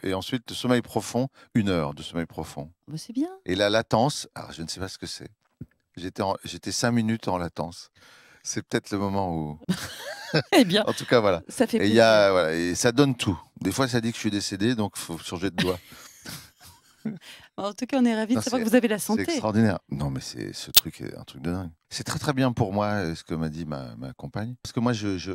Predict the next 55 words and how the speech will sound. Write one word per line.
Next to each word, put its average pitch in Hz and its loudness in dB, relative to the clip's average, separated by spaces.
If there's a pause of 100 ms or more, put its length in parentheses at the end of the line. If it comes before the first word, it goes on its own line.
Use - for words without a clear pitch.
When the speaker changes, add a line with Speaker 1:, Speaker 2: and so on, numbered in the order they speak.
Speaker 1:
je 92 -6
fais 95 -8
pas 120 -4
gaffe, 123 -2
euh, 76 -4
je 82 -10
me 104 -2
repose - -4
pas. 87 -8 (180)
On 95 -6
a 104 -2
des 101 -4
dîners 101 -2
un 107 2
peu 110 -2
tard, 123 0
et 101 -6
le 101 -2
lendemain, 113 -2
je 95 0
veux 104 4
faire 110 0
du 98 -2
sport, 131 4
et 110 4
ma, 101 4
et 95 -4
mo-, 98 -2
ma 98 0
bague 117 2
m'a 101 -2
dit, 104 -6
Non, 135 -2
non, 131 -2 (260)
Repose-toi. 110 -2 (140)
Speaker 2:
<laughs> - -10
Speaker 1:
Elle 92 -6
me 101 -2
tutoie. - -8 (360)
Et 90 -6
donc, 104 -2
je 92 -6
suis 110 -4
resté 107 -4
calme, 113 -2
j'ai 92 -6
bouquiné, 101 -4 (220)
j'ai 92 -6
dormi, 110 2
j'ai 78 -12
fait, - -10
j'ai 80 -12
fait 95 -8
une 92 -10
sieste. - -8